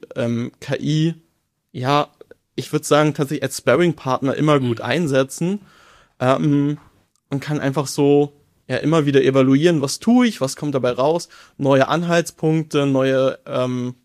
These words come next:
Speaker 1: Denkanstöße finden und so am Ende qualitativ auch bessere Arbeit abliefern.
Speaker 2: Man hat mehr Impulse, das ist richtig, das erlebe ich auch in meiner Arbeit, ähm, dass sie ein Sparringspartner sein kann, gerade auch im Kreativprozess, wenn ich sag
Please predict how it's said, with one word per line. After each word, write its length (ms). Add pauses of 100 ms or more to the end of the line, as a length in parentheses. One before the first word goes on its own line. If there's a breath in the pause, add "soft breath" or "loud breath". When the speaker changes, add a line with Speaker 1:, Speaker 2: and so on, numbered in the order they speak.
(340)
Speaker 1:
Denkanstöße 760
finden 440 (480 soft breath)
und 120
so 120
am 100
Ende 240
qualitativ 680
auch 120
bessere 380
Arbeit 320
abliefern. 480 (1300 loud breath)
Speaker 2:
Man 200
hat 120
mehr 160
Impulse, 440
das 200
ist 80
richtig, 300
das 100
erlebe 320
ich 140
auch 140
in 120
meiner 380
Arbeit, 540
ähm, 460
dass 180
sie 100
ein 120
Sparringspartner 840
sein 240
kann, 200
gerade 360
auch 100
im 280
Kreativprozess, 1200
wenn 140
ich 120
sag 240